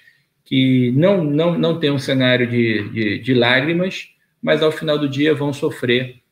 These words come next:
é, vão deixar de ter o crescimento de outros setores.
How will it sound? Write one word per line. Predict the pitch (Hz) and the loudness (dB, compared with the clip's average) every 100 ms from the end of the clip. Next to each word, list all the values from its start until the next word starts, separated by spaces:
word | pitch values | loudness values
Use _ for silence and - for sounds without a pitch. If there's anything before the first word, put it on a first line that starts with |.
| _ | _
é, | 127 131 131 123 123 123 120 | -2 0 2 2 4 2 2
vão | 160 | 0
deixar | 170 160 - 165 170 | 2 0 0 0 0
de | 160 | -2
ter | 139 151 | -2 -2
o | 143 | -2
crescimento | 147 139 135 127 135 139 _ _ _ _ _ | -6 -6 -4 0 -2 -4 _ _ _ _ _
de | 135 135 135 | -12 -2 0
outros | 131 135 131 - | 0 -2 -6 -6
setores. | 143 - 98 - - | -8 -8 -14 -14 -20